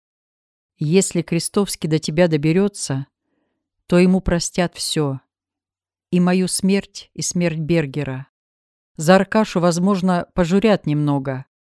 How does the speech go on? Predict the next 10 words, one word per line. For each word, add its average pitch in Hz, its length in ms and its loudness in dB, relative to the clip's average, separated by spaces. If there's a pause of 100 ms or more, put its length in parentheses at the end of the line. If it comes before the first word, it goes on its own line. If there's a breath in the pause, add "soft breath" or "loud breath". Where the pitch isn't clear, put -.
(280)
Денег 196 420 2
попросят 180 560 -2
в - 100 -20
качестве - 500 -4
компенсации. 147 1040 -6 (960)
Может, 196 460 0 (420)
сына 190 400 4
твоего 165 340 2
первого 156 520 2
заберут. 147 600 -4